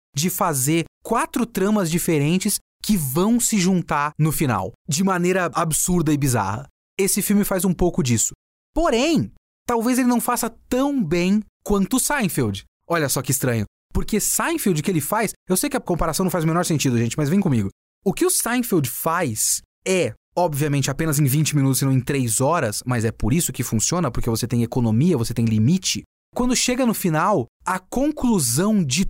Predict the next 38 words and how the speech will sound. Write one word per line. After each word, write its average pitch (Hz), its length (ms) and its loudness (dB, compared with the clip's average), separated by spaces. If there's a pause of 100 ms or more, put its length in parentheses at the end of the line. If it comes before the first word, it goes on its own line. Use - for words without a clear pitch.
(160)
tudo 170 500 2 (180)
é, 220 340 0 (280)
necessariamente, 202 1080 0
no 135 120 0
geral, 156 340 0 (300)
a 226 160 0
junção 220 500 0
das 220 220 0
três 208 240 0
ou 202 100 0
quatro 190 340 -4
tramas. 131 540 0 (260)
Que 226 60 -2
são 220 160 -2
quatro 220 240 -4
personagens 196 340 2
principais, 208 460 0
às 180 60 2
vezes 185 160 0
você 185 80 0
tem 175 340 0 (160)
uma 156 160 0
trama 165 300 -2
que 160 100 -4
envolve 151 340 2
Jerry 143 560 0
e 139 160 0
George, 208 440 -2 (160)
uma 202 180 2
da 170 100 0
Elaine, 190 400 0
uma 185 200 2
do 170 80 0
Kramer, 175 440 0 (220)
aí 151 140 2
essas 165 280 -2
três 185 440 -2
tramas 170 480 0